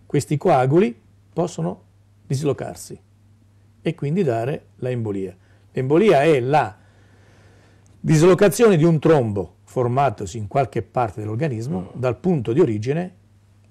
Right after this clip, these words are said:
Speaker 1: al punto di arrivo, che può essere cerebrale,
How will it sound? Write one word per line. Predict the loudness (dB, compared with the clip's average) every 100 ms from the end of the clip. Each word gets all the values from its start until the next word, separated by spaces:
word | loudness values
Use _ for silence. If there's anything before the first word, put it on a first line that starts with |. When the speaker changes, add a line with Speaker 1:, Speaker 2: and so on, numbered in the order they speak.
| _
Speaker 1:
al | -8
punto | -6 -6 -4
di | -2
arrivo, | -2 -4 -12 -16 _ _ _ _ _ _ _ -12
che | -4 -4 -6 _ _ _
può | -6 -2
essere | -2 -4 -8
cerebrale, | -6 -4 -2 -2 -4